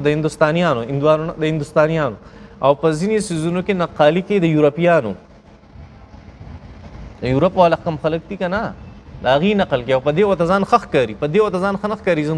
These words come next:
مسلمان یم. دونه بدتره شوی دی. په دې ورته لکه ځان نه، ښه نه ښکاري چې زه د محمد رسول الله صلی الله علیه وسلم امتي یم.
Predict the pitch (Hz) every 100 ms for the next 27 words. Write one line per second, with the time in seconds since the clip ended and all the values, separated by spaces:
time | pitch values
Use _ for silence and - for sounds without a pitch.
0 | 135 135 127 123 123 139 190 147 147 139
1 | - 139 135 185 160 127 147 - - -
2 | - - - - - - - 113 131 185
3 | 156 139 135 151 165 170 - - 180 185
4 | - 120 117 123 139 127 151 147 131 127
5 | 113 131 139 143 127 131 131 123 135 131
6 | 127 127 123 143 120